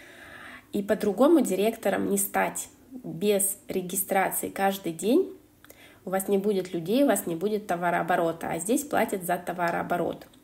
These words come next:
Поэтому только регистрациями каждодневными и созданием движухи в WhatsApp-чате,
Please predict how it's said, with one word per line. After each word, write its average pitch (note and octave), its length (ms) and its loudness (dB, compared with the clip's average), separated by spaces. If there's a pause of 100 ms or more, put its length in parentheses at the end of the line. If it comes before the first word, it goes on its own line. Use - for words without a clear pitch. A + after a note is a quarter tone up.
(200)
Поэтому A#3+ 540 2 (1400)
только G#3 400 4
регистрациями F3 960 0
каждодневными F#3+ 880 2
и F3 60 0
созданием F3 680 -2
движухи G3 600 -2 (280)
в - 100 -10
WhatsApp-чате, G3 800 0